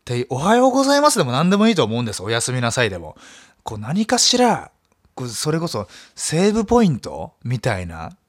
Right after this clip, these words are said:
自分のその生活のセーブポイントみたいなのが欲しいんだろうなと思いながら見てますね。それが、なんか、こう、自分がさ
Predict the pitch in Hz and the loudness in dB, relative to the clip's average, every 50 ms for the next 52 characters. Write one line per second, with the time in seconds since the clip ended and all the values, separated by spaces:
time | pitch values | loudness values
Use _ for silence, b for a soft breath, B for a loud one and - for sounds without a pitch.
0 | _ _ _ _ _ _ _ - - 98 - _ _ - 120 110 120 131 165 175 | _ _ _ _ _ _ _ -20 -20 -20 -20 _ _ -8 -8 -6 -2 0 0 2
1 | 170 170 170 156 160 170 165 165 165 B B B B B _ _ _ _ - - | 2 2 0 0 0 0 0 0 -2 B B B B B _ _ _ _ -8 -4
2 | - 170 185 202 202 208 202 - 190 180 170 - - 147 165 190 202 208 208 - | -2 0 2 2 2 2 0 0 0 -2 -2 -2 -4 -2 -2 -2 -2 -2 0 0
3 | - 240 240 208 160 139 127 123 120 123 113 107 101 92 92 90 - 101 - - | 2 4 4 2 2 2 -2 -2 -2 -2 -2 -2 -4 -6 -8 -10 -10 -6 -4 -2
4 | - 208 214 185 139 113 98 90 90 92 95 101 104 104 107 - 92 90 92 98 | 2 2 2 4 2 0 -2 -4 -6 -6 -6 -4 -2 -2 -2 -4 -4 -6 -6 -4
5 | 101 101 101 110 107 98 87 82 85 82 76 78 - B B B B B B B | -4 -4 -2 -2 -2 -2 -4 -8 -12 -14 -16 -18 -20 B B B B B B B
6 | B B B B B B 110 110 - - 101 87 85 - - 90 90 90 90 - | B B B B B B -8 -6 -6 -6 -6 -6 -8 -10 -10 -10 -10 -10 -6 -4
7 | 151 175 208 214 214 208 208 214 - - _ _ _ 143 156 151 123 117 - B | 0 2 2 4 4 4 4 2 0 0 _ _ _ -2 -2 -2 -2 -4 -8 B
8 | B B - 127 113 120 135 160 190 190 185 190 175 - 196 180 117 90 | B B -10 -6 -6 -4 -2 0 0 0 0 0 0 2 2 2 2 0